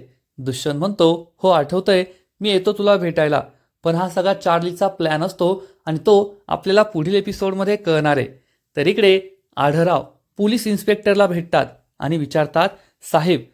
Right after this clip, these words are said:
काही पुरावा सापडला की नाही?" इन्स्पेक्टर सांगतो, "नाही ना, आम्ही कृष्णा ज्या वाटेने मंदिरात गेली तेथे संपूर्ण सीसीटीव्ही चेक केले, पण एकाही सीसीटीव्हीमध्ये दुसरी कोणतीही बाई दिसलेली नाहीये. कृष्णाच त्या मंदिरात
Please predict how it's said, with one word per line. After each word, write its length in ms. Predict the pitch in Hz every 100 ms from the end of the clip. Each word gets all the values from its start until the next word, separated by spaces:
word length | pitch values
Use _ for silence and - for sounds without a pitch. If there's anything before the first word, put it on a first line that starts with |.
| _ -
काही 160 | 185
पुरावा 380 | 208 196 185 202
सापडला 440 | 202 160 185 208
की 120 | 208 196
नाही?" 280 | 170 139 - _ - -
इन्स्पेक्टर 460 | - 156 - 156 165
सांगतो, 540 | 160 208 196 175 175 _ _ 147
"नाही 280 | 147 165
ना, 160 | 190 139 - _ -
आम्ही 360 | 208 226 214 208 _ _
कृष्णा 320 | 185 - 214 208
ज्या 160 | 220
वाटेने 360 | 185 170 196 202
मंदिरात 400 | 180 165 175 185
गेली 300 | 214 208 202 _ _ -
तेथे 220 | 202 233
संपूर्ण 580 | 233 - 202 196 233 247
सीसीटीव्ही 560 | 247 196 214 208 214 220
चेक 360 | - 180 180
केले, 200 | 175 160 - - _ _
पण 200 | 214 208 208 _ -
एकाही 360 | 165 170 196 214
सीसीटीव्हीमध्ये 840 | 202 214 202 208 202 226 202 202 - _ 156
दुसरी 340 | 190 - 226
कोणतीही 520 | 226 190 180 - 208
बाई 260 | 185 180 196
दिसलेली 420 | 175 - 185 196
नाहीये. 380 | 175 170 170 - _ _ _ -
कृष्णाच 440 | 214 - 226 220
त्या 100 | 226
मंदिरात 360 | 185 170 170